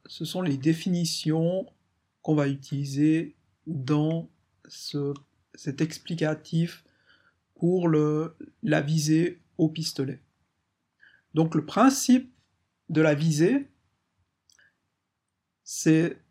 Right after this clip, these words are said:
tout simplement de faire coïncider la ligne de mire avec la ligne de visée.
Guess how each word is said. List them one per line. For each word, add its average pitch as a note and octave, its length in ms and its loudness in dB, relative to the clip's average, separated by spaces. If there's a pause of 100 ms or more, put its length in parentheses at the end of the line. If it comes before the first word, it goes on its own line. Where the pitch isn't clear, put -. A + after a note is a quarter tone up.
(240)
tout - 100 -12
simplement G3 640 0
de E3+ 60 0
faire D#3+ 280 -4
coïncider G3+ 880 -2 (480)
la D3+ 200 0
ligne G3+ 260 4
de F#3+ 100 2
mire F3+ 640 2 (580)
avec D#3+ 600 0
la D3+ 180 0
ligne E3+ 220 0
de D#3+ 80 2
visée. D3 360 -6